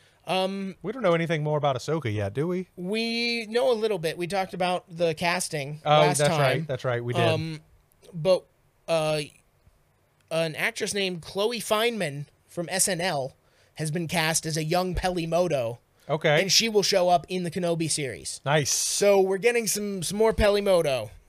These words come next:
Speaker 1: which, uh, I'm excited for that. Um,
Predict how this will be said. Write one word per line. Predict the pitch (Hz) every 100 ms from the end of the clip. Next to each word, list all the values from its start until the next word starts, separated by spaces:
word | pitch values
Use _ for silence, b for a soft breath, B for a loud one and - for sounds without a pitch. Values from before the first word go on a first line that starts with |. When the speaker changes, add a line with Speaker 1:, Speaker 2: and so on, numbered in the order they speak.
| _
Speaker 1:
which, | 156 170 - - -
uh, | 156 147 147
I'm | 139 175
excited | 170 160 143 131
for | 139
that. | 123 107 151 -
Um, | 135 120 127